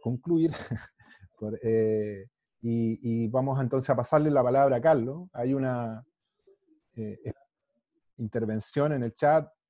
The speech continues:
hecha por la colega, compañera Francisca Álvarez, desde lo que entiendo también es yo,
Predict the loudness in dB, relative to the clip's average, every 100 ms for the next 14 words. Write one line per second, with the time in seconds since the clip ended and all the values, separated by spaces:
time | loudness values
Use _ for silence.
0 | _ _ -8 -6 -4 -4 -4 -6 -12 -18
1 | _ _ _ _ _ _ _ _ -8 -6
2 | -4 -2 -2 -4 _ _ _ _ _ _
3 | -18 -16 -10 -8 -8 -10 -14 _ _ -16
4 | -14 -10 -12 -8 -8 -6 -6 -6 -6 -10
5 | _ _ _ _ _ _ _ _ -14 -12
6 | -12 -12 -12 -14 _ _ _ -16 -14 -8
7 | -6 -4 -4 -4 -4 -6 -8 -4 -4